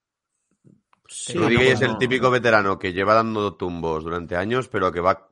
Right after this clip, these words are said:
Speaker 2: que si cae aquí, rejuvenece.
Speaker 1: ¿Cuál has dicho? Porque el de Charlotte es Jalen McDaniels.
Speaker 3: Sí,
Speaker 2: Sí,
Speaker 3: jo-,
Speaker 2: Jalen,
Speaker 3: eh,
Speaker 2: Jalen,
Speaker 3: Jalen,
Speaker 2: Jalen.
Speaker 3: Jalen, Jalen,
Speaker 1: Con
Speaker 3: Jalen.
Speaker 1: L, ¿no? Vale, vale, perdón, que es que me
Speaker 3: L L.
Speaker 1: había liado.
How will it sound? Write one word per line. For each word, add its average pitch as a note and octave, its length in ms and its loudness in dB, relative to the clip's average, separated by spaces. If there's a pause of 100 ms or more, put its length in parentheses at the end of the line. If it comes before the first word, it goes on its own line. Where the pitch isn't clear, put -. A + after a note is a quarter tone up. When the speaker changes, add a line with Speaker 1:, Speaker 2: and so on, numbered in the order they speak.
Speaker 2:
que F2+ 260 -4
si F#2 220 -8
cae A#2 220 4
aquí, C3 580 -4
rejuvenece. F2 840 -10
Speaker 1:
¿Cuál D3 180 4
has E3+ 140 4
dicho? D#3+ 280 0
Porque C#3+ 220 0
el A#2+ 100 0
de A2+ 140 4
Charlotte D#3+ 360 0
es D3 140 -8
Jalen A#2 380 0
McDaniels. F2+ 800 -6
Speaker 3:
Sí, A#3+ 180 -2
Speaker 2:
Sí, G3 120 -4
Speaker 3:
jo-, E3+ 60 -4
Speaker 2:
Jalen, F#3 260 0
Speaker 3:
eh, F3 180 2
Speaker 2:
Jalen, - 0 -
Speaker 3:
Jalen, F3+ 380 0
Speaker 2:
Jalen. - 0 -
Speaker 3:
Jalen, D3+ 360 -4
Jalen, C#3 300 -4
Speaker 1:
Con A2 120 0
Speaker 3:
Jalen. A#2 140 4
Speaker 1:
L, G2+ 100 4
¿no? A#2+ 140 -4
Vale, F#2+ 200 -2
vale, F2 160 -6
perdón, F#2 240 -6
que E2 60 -10
es F2+ 40 -10
que F2+ 60 -6
me F2+ 60 -6
Speaker 3:
L F2+ 100 -8
L. F2+ 40 -6
Speaker 1:
había F2 140 -4
liado. D#2 320 -12